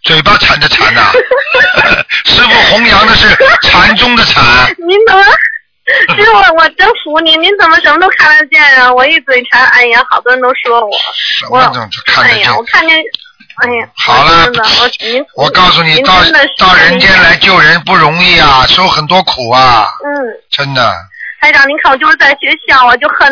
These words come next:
Speaker 2: 自己在学校的校长找过我，不能渡人。我现在只能渡，该修鞋的时候就渡修鞋的，做那个买东西做买东西，只能是这样。我在马来西亚那法会上讲的那都是真的，台长，
Speaker 1: 嗯。
Speaker 2: 您知道吧？
Speaker 1: 好好努力吧。
Speaker 2: 都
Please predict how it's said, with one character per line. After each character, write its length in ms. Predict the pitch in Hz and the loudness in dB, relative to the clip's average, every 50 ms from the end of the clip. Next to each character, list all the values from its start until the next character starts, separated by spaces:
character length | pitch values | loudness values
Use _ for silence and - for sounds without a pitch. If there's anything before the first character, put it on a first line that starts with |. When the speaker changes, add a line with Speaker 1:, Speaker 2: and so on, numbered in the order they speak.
| 269 220 | -2 -6
Speaker 2:
自 120 | 247 254 | -12 -18
己 80 | - 208 196 | -20 -8 -4
在 80 | 247 247 | -4 -4
学 260 | 262 - - 226 269 269 | -4 -4 -8 -10 -6 -2
校 160 | 285 254 233 | -2 0 0
的 100 | 220 - 226 226 - _ _ - 254 _ | 0 -2 -6 -6 -8 _ _ -20 -10 _
校 140 | - 247 233 | -2 0 0
长 180 | 226 233 247 | 0 0 -2
找 180 | 247 - 180 196 | -2 -2 -2 -2
过 120 | 214 226 | -2 -2
我， 100 | 226 220 | -2 -2
不 160 | 220 - 226 226 | -2 -4 -4 -4
能 160 | 226 247 247 | -4 -4 -6
渡 160 | 240 240 220 | -6 -6 -4
人。 140 | 214 208 202 220 240 - - - - - | 0 0 0 0 -2 -4 -8 -14 -8 -8
我 80 | 247 | -8
现 80 | 269 - 320 | -6 -2 -2
在 80 | 302 285 | -4 -2
只 180 | - 254 262 | -2 -2 -2
能 100 | 240 269 330 370 - _ _ _ | 0 0 -2 -2 -4 _ _ _
渡， 160 | - 320 269 240 262 - - - _ - | -12 -12 -12 -12 -14 -16 -18 -16 _ -4
该 80 | 330 339 | -2 -2
修 200 | 330 - 339 330 - | -2 -2 -2 -2 0
鞋 80 | - 247 | 0 0
的 60 | 262 | 0
时 40 | 277 | 0
候 80 | 294 277 | -2 -2
就 140 | 240 247 | -4 -4
渡 160 | 233 247 233 233 | -6 -6 -8 -10
修 180 | - 254 254 254 - | -8 -6 -6 -6 -2
鞋 160 | 202 - 220 | -2 0 0
的， 180 | 214 208 - - _ _ - - | 2 0 0 -2 _ _ -20 -10
做 160 | _ - 254 254 - - 143 196 | _ 0 0 0 0 -2 -4 -6
那 160 | 240 240 233 | -4 -4 -4
个 80 | 220 226 | -4 -2
买 160 | 226 202 190 | -2 -2 -2
东 100 | - 240 254 262 262 | -2 -4 -4 -4 -6
西 80 | 247 | -4
做 140 | 220 226 226 | -4 -4 -4
买 160 | 214 214 185 | -2 -4 -4
东 120 | 202 233 240 | -6 -6 -8
西， 60 | 247 | -8
只 160 | - - 247 | -8 -6 -4
能 140 | 254 269 359 466 415 | -2 0 0 0 0
是 80 | 381 262 | -2 0
这 220 | 262 262 247 240 | 0 0 2 2
样。 120 | 226 214 220 - - - - - | 2 0 -2 -4 -8 -12 -8 -4
我 40 | 269 | -2
在 120 | 294 311 | -2 0
马 160 | 302 269 254 | 2 2 2
来 100 | 247 262 277 | 2 2 0
西 80 | 311 - | 0 0
亚 160 | 302 311 294 | 0 0 0
那 120 | 277 269 277 269 | 0 0 -2 0
法 180 | - 202 214 | 0 0 0
会 240 | 226 320 285 269 269 | 2 0 0 0 0
上 180 | 277 233 233 240 | 0 -2 -2 -2
讲 180 | - - - 202 | -2 -4 -2 -2
的 80 | 240 | -2
那 100 | 269 285 269 | -2 -2 -2
都 120 | - 349 381 392 | -2 -2 -4 -2
是 60 | - - 226 - | -4 -6 -4 -2
真 220 | 254 247 247 254 | -2 -2 0 0
的， 180 | 240 214 202 175 | 0 0 0 -2
台 160 | - - 202 190 | -2 -2 -4 -2
长， 240 | 190 190 - - - | 0 0 0 0 -2
Speaker 1:
嗯。 40 | 233 | -4
Speaker 2:
您 120 | 262 269 | -8 -6
知 160 | - 294 302 | -2 0 0
道 180 | 277 277 262 247 - | 2 2 2 2 2
吧？ 160 | - 208 190 | 2 2 2
Speaker 1:
好 140 | 180 - 147 | 2 2 2
好 180 | 156 175 190 | 2 2 2
努 180 | 185 175 160 156 | 2 2 0 0
力 160 | - 175 175 | 0 0 0
吧。 60 | 151 | 2
Speaker 2:
都 160 | - - - | 2 2 4